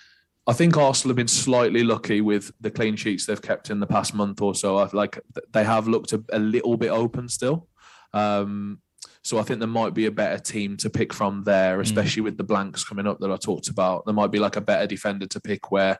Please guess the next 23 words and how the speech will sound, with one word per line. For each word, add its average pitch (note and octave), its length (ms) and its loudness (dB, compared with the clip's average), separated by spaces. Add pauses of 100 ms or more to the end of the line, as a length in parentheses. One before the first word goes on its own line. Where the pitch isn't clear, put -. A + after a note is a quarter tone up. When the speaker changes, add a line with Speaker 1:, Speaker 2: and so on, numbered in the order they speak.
(260)
Speaker 1:
you A2 80 6
don't G#2 140 4
have F#2+ 120 -2
to G#2 80 -2
mess G2+ 240 0
around G2 240 2
making F#2+ 280 -4
a G2+ 40 -4
defender G2 400 -4
transfer F#2+ 460 -4
in F#2+ 80 -4
a F#2+ 60 -6
few F#2+ 200 -4
weeks. - 400 -4 (560)
Um, G2 560 2 (400)
but G2 140 6
yeah, G2 160 6
I, C3+ 80 6
li-, G#2+ 100 6
I D#2 100 6
Speaker 2:
I, - 20 6
Speaker 1:
like A#2 280 4
the, A#2 220 2